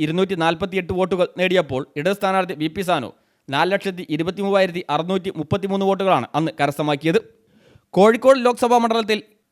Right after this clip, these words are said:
തുടർച്ചയായി നാലാം തവണയാണ് എം കെ രാഘവൻ വിജയിച്ചത്. ശക്തമായ ത്രികോണ മത്സര പ്രതീതി ഉയർത്തിയ ഈ മണ്ഡലത്തിൽ വോട്ടെണ്ണലിൻ്റെ ഒരു ഘട്ടത്തിൽ പോലും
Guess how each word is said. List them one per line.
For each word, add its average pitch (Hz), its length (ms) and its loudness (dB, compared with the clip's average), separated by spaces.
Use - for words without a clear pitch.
തുടർച്ചയായി 202 480 4
നാലാം 190 280 4
തവണയാണ് 202 380 2
എം 156 120 -2
കെ 202 140 4
രാഘവൻ 175 340 2
വിജയിച്ചത്. 151 380 0
ശക്തമായ 185 420 0
ത്രികോണ 160 320 4
മത്സര 196 280 -2
പ്രതീതി 190 300 -2
ഉയർത്തിയ 185 280 -2
ഈ 180 100 0
മണ്ഡലത്തിൽ 165 400 -2
വോട്ടെണ്ണലിൻ്റെ 196 500 2
ഒരു 180 160 0
ഘട്ടത്തിൽ 190 360 -2
പോലും 180 200 2